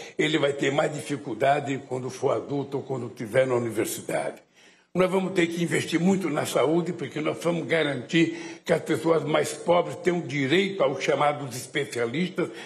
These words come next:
porque muitas vezes as pessoas mais pobres vão no médico, vão numa, numa, num-, numa upa, vão numa, eh, unidade de saúde em qualquer município pobre.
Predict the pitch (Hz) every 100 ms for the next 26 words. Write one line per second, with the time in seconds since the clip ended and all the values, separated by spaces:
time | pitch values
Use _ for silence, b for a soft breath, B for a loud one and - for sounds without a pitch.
0 | B B 160 - 143 165 170 160 120 151
1 | 135 131 147 - 143 113 135 117 - 160
2 | - 117 131 147 110 120 156 170 - 143
3 | 147 131 131 127 - B B B - 143
4 | 135 131 139 120 131 127 120 151 202 196
5 | 147 127 135 143 147 147 - B B B
6 | - 113 143 143 147 160 127 143 139 123
7 | - - 127 151 143 139 123 120 156 156
8 | 156 147 - 139 208 - 165 156 175